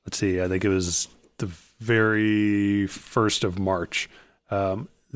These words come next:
in, um, Rolla, Missouri. And I just found out recently that one of the teams that was there,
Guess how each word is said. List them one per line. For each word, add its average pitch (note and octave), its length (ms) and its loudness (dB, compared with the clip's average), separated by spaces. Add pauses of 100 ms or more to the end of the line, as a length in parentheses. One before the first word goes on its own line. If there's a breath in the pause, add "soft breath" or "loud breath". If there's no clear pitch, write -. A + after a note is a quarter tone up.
(220)
in, F#2 460 0
um, F2+ 420 -4
Rolla, G2 320 0
Missouri. G#2 460 2 (580 loud breath)
And G#2+ 420 4
I G2+ 40 0
just A#2+ 380 0
found A2+ 200 -2
out G#2+ 140 -2
recently G#2 480 0
that G2 260 -2 (340)
one A2 280 4
of G#2+ 60 4
the G#2 80 2
teams G#2+ 300 2
that G2+ 80 2
was F2+ 160 0
there, A#2+ 420 2